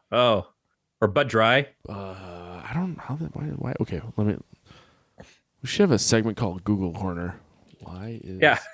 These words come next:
Speaker 2: Bud Dry
Speaker 1: Listening to Matt Tight.
Speaker 2: Dry. <laughs> Just
Speaker 1: Trying to work the internet.
Speaker 2: <laughs> Why is, okay, what are the internet posts? Why, ask why, drink Bud Dry.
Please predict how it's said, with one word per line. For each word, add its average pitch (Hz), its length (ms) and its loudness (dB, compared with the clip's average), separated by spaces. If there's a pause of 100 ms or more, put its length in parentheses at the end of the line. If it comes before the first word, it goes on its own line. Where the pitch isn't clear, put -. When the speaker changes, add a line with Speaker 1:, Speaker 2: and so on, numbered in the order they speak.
(340)
Speaker 2:
Bud 90 480 -6 (480)
Dry 85 580 -4 (1040)
Speaker 1:
Listening 127 540 4
to 175 60 4
Matt 226 340 2
Tight. 190 200 2 (480)
Speaker 2:
Dry. 196 640 2
<laughs> - 40 -20
Just 175 220 -6
Speaker 1:
Trying 104 280 4
to 113 60 4
work 123 200 4
the 151 240 4
internet. 135 600 -2 (640)
Speaker 2:
<laughs> 104 560 -4
Why 117 340 8
is, 113 380 4
okay, 101 380 -2
what 120 140 -4
are 127 40 -2
the 123 80 -4
internet 117 460 -6
posts? 117 160 -10 (1200)
Why, 123 600 6 (100)
ask 107 380 2
why, 98 360 4
drink 101 340 -2
Bud 101 200 2
Dry. 90 460 -2